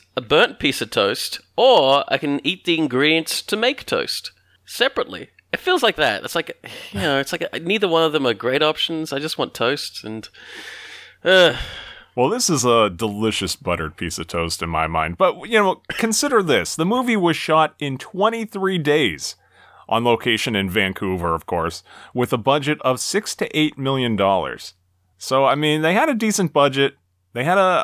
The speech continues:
Speaker 2: a very short schedule, and, you know, they did as best as they could. Now, even though Fox viewed this as a T V movie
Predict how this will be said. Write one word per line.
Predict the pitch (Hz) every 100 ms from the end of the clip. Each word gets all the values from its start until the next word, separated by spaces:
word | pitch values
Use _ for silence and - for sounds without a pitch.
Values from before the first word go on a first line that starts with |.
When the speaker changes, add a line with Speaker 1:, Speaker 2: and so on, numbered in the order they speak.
| 139
Speaker 2:
a | 135
very | 151 175 180
short | - 160 -
schedule, | - 104 110 107 110
and, | 139 151 147 - - -
you | 220
know, | 185
they | 185
did | 156 156
as | 151 131
best | 117 139 -
as | 110
they | 107
could. | 95 127 87 87 _ _ _ _
Now, | 143 151 147
even | 220 262
though | 196
Fox | - 160 170 -
viewed | 120 139 180
this | 139 127 -
as | 127 127
a | 117
T | - 160
V | 135 120
movie | 101 143 214 117 80 76